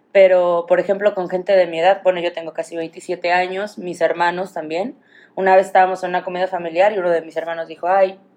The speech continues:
oye, un contacto de un psicólogo, un terapeuta". "Ah, no, pues sí.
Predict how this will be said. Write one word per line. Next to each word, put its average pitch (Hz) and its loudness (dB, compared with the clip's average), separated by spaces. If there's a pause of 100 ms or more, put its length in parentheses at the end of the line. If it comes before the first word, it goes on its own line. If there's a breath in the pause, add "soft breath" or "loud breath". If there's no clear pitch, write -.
(140)
oye, 190 2
un 190 -8
contacto 208 -2
de 180 0
un 180 -8
psicólogo, 190 0
un 165 -14
terapeuta". 165 -8
"Ah, 185 -8
no, 185 -12
pues - -20
sí. - -20